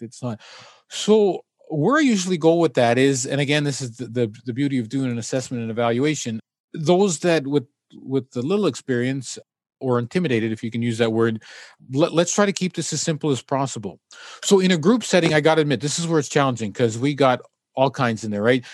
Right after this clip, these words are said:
It's those, like, "I want more ideas, more creativity," and then I got the others, just wanna s-,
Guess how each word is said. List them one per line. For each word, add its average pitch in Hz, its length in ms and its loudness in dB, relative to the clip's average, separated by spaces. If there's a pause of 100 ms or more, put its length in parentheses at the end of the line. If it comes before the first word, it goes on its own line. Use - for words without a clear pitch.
(160)
It's - 260 -2
those, 147 440 2
like, 123 300 2 (200)
"I 127 120 2
want 127 240 2
more 180 200 4
ideas, 156 640 2
more 160 240 2
creativity," 151 640 2
and 127 60 -2
then 135 140 2
I 123 80 2
got 120 220 0
the 156 100 4
others, 175 480 2
just 139 320 -4
wanna 131 220 0
s-, - 180 -6